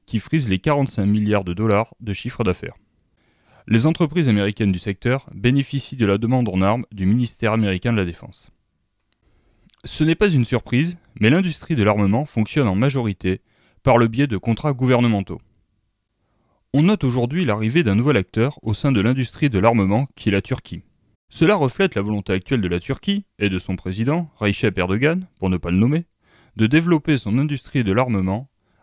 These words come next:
afin de répondre à ses besoins croissants en armes et de moins dépendre de fournisseurs étrangers. Selon le ministère des Affaires étrangères français, le secteur de la défense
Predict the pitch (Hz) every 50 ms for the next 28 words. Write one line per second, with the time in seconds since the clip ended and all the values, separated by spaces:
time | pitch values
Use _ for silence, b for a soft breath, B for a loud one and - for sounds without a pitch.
0 | _ - 117 113 - - 156 143 107 104 107 131 131 - 143 151 160 - - -
1 | 113 110 - - 113 120 123 120 123 131 123 113 110 107 - - - 120 123 -
2 | - 123 113 - - - 104 95 98 101 117 127 147 156 160 - _ _ _ _
3 | _ _ _ _ _ _ - 123 113 113 110 120 147 160 165 139 117 101 - 117
4 | 117 131 123 110 92 90 - - 139 123 113 107 - 135 120 113 107 - - 101
5 | 90 87 82 78 _ _ _ _ _ _ _ _ b b b b b b - 165
6 | 180 214 214 160 113 101 107 113 113 - - 156 - 117 98 98 98 - - 98
7 | 92 92 90 - - 104 95 98 90 - 113 127 - - 180 180 180 _ _ _
8 | _ _ _ b b b b b b b b b 110 117 - 180 175 180 - 185
9 | 165 135 110 101 104 110 127 - - 175 180 185 - - - -